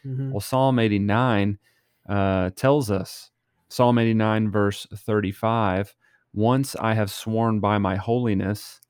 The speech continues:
Speaker 2: I will not lie to David. His descendants shall endure forever, and his throne as the sun before me."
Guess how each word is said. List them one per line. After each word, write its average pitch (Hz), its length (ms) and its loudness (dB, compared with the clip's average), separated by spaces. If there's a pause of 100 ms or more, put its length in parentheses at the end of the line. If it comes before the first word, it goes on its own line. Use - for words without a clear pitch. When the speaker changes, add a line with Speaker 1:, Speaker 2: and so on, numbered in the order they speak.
Speaker 2:
I 101 180 0
will 113 380 0
not 104 400 0
lie 95 380 0
to - 140 -12
David. 104 420 -2 (1000)
His 120 400 4
descendants 107 920 2
shall 113 360 -2
endure 110 360 0
forever, 107 760 -2 (280)
and 110 160 0
his 107 200 -2
throne 110 540 -2
as 101 280 -2
the - 160 -6
sun 101 520 0 (400)
before 120 380 0
me." 101 260 -2